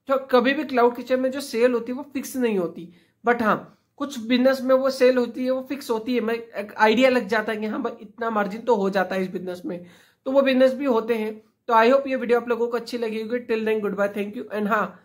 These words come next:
सब्सक्राइब करना ना भूले, क्योंकि मैं बहुत सारे बिजनेस से रिलेटेड वीडियो लाता रहता हूँ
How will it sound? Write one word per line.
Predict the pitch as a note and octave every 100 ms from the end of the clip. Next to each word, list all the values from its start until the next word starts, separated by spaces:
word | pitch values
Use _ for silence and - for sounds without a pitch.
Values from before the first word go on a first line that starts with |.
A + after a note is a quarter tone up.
| _ _
सब्सक्राइब | - F#3 - G#3 G#3+ A3
करना | G3+ G3
ना | F#3+
भूले, | F3+ F#3+ A#3
क्योंकि | A3+ A#3
मैं | G3
बहुत | F3+ G3+ G#3+
सारे | A3+
बिजनेस | G3+ F#3+ G3+
से | A3
रिलेटेड | G3 G3 G3 G#3+
वीडियो | F#3 F#3 F#3
लाता | F3 F3 G#3+
रहता | G#3 G#3+
हूँ | A#3